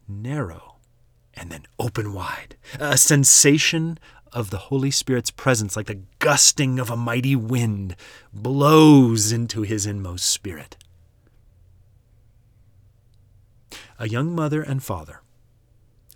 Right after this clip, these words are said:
wandering through the crowds, taking in all the sights and sounds of the busy temple morning, are holding tightly to a little infant child in their arms.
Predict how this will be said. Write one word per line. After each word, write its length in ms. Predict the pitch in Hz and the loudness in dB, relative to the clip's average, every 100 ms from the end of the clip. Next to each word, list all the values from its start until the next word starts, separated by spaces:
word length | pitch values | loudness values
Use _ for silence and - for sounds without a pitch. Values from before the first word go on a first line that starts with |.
| _ | _
wandering 500 | 95 98 120 131 139 | -8 -4 -2 -2 -4
through 240 | 143 - 127 | -6 -4 -4
the 80 | 139 | -4
crowds, 560 | - 90 90 101 - _ _ _ | -6 -8 -10 -16 -20 _ _ _
taking 380 | - 143 135 147 | 0 2 2 0
in 120 | 131 | 0
all 160 | 127 127 | 0 -2
the 100 | 127 | -2
sights 400 | - 131 131 - | -2 -2 -2 -4
and 120 | 120 | -4
sounds 500 | - 127 127 127 120 | -2 -2 -2 -2 -4
of 120 | 113 | -6
the 80 | 104 | -8
busy 360 | 98 123 117 113 | -4 -4 -2 -4
temple 400 | - 127 127 113 | -4 -6 -4 -6
morning, 500 | 107 117 117 85 87 - - - - - _ _ _ _ _ - | -6 -4 -6 -8 -12 -18 -20 -20 -20 -20 _ _ _ _ _ -8
are 100 | 113 | -6
holding 420 | - 139 160 170 | -2 -4 -4 -6
tightly 640 | - 123 117 98 87 98 _ _ _ - | -6 -6 -6 -10 -12 -14 _ _ _ -10
to 140 | - | -4
a 80 | 117 | -2
little 440 | 107 113 135 151 - | -2 -2 -2 -4 -8
infant 500 | - 131 139 - 139 | -2 -2 -2 -2 -4
child 520 | - - 101 85 - - _ - | -4 -6 -6 -8 -14 -20 _ -12
in 80 | 98 | -10
their 160 | 95 | -8
arms. 400 | 87 78 82 - | -10 -14 -20 -20